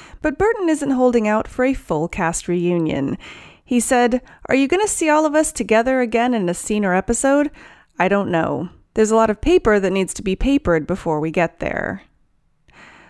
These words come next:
The Lion King premieres this Thursday, July eighteenth,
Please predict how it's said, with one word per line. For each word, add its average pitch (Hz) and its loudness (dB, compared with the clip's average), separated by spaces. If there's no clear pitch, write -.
The 262 2
Lion 247 4
King 254 2
premieres 220 2
this 208 0
Thursday, 190 0
July 190 0
eighteenth, 175 -6